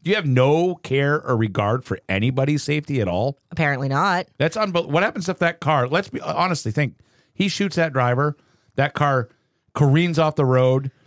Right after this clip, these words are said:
Speaker 1: flies into a store and runs over a whole bunch of people. Like,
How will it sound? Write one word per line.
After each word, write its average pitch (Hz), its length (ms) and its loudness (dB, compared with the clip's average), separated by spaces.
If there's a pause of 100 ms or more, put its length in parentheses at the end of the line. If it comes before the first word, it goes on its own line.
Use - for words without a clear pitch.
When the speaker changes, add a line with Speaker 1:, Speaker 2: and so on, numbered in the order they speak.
(140)
Speaker 1:
flies 147 480 -2
into 156 220 2
a 135 40 2
store 127 580 0
and 107 280 -2
runs 123 260 2
over 123 280 2
a 110 40 0
whole 117 180 0
bunch 120 240 0
of 113 60 -4
people. 120 380 -2
Like, 117 200 -4